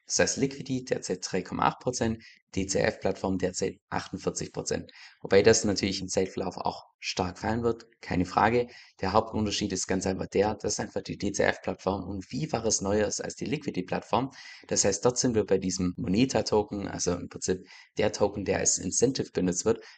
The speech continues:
da sind wir noch viel früher in dieser Ausschüttungsphase. Und das kannst du auch selbst nachschauen in den Docs von der DeFi Frank Plattform,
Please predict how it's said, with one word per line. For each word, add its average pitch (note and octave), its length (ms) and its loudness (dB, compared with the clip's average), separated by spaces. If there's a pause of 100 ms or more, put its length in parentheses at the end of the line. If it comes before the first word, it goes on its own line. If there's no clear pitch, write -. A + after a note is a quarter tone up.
da G2+ 80 -4
sind C3+ 180 4
wir A#2+ 80 2
noch A2+ 180 -2
viel D3+ 320 -4
früher A#2+ 360 0
in G#2 100 -2
dieser G#2 260 -4
Ausschüttungsphase. - 760 -2 (180)
Und - 80 -2
das G#2+ 100 0
kannst C3 220 4
du A2+ 40 8
auch G#2 100 2
selbst - 320 4
nachschauen C3 480 2
in F#2 100 0
den F#2 160 2
Docs G2+ 300 2
von A2+ 160 -4
der G#2 80 0
DeFi G#2 300 -2
Frank G#2 280 -4
Plattform, G2 480 4